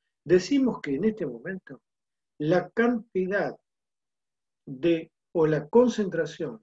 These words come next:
mejor dicho, de moléculas en solución, de actina G en solución, ha alcanzado lo que se llama la concentración crítica. Concentración crítica de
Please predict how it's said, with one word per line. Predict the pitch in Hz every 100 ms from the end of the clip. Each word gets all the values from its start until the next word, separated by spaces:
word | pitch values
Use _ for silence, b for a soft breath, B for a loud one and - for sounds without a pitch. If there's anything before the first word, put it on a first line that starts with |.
| _
mejor | 147 - 143
dicho, | 127 117 - _ _
de | - 165 160 _ _ _ _ _ -
moléculas | 151 165 180 214 - 127 110 - _ _ _ _ _ _ _ _ _
en | 240 262
solución, | - 180 156 131 - - 160 123 123
de | 131
actina | - - 190 156 -
G | - 143 -
en | 208 214
solución, | - 135 120 - 196 185
ha |
alcanzado | 175 - 160 147 - 202 196 190
lo | 156 139
que | 143
se | 147
llama | 151 180 160
la | 143
concentración | - 208 214 208 190 165 151 160 156 208 202 196
crítica. | - 151 - 120 - - _ _ _ _ _ _
Concentración | - 170 180 180 175 165 226 214
crítica | 214 226 220 214 220 220 - _ _ _ _ 147
de | 139 196 214